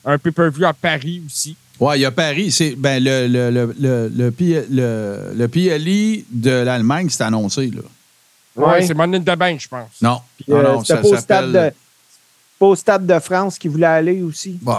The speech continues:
Speaker 2: peut-être ça va être sûrement à Bercy, quelque chose de même, là,
Speaker 3: Ouais.
Speaker 2: un des gros stades. Mais non, euh, en Anglet-, en, en Allemagne, j'oublie le nom, là, j'oublie le,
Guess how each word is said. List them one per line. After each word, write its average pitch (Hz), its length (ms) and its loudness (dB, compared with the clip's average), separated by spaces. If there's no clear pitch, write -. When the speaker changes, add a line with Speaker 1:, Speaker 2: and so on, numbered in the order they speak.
Speaker 2:
peut-être 98 200 -4
ça 101 120 -2
va 101 140 -2
être 98 80 -4
sûrement 107 240 0
à 107 80 -4
Bercy, 107 480 -4
quelque 127 180 -4
chose 113 200 -4
de 113 40 -2
même, 110 380 -2
là, 160 60 -2
Speaker 3:
Ouais. 160 160 0
Speaker 2:
un 160 40 -4
des 113 120 -6
gros 104 240 -6
stades. 135 320 -2
Mais 127 240 -2
non, 139 360 -2
euh, 113 220 -6
en 123 100 -4
Anglet-, 131 400 -4
en, 143 40 -8
en 117 100 0
Allemagne, 135 380 0
j'oublie 123 320 -2
le 135 60 0
nom, 123 280 0
là, 147 240 -2
j'oublie 117 360 -4
le, 113 260 -2